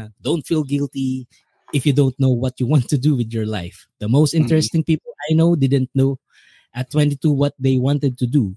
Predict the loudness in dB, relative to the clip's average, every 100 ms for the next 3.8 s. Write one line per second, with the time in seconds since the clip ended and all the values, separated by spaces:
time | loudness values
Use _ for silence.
0 | -6 -6 -4 -6 -6 -8 -8 -2 0 0
1 | 2 2 4 2 0 0 0 0 -4 -2
2 | -2 -2 -4 -6 -6 -6 -4 -4 -2 -2
3 | -6 -10 -10 -6 -4 -2 -4 -6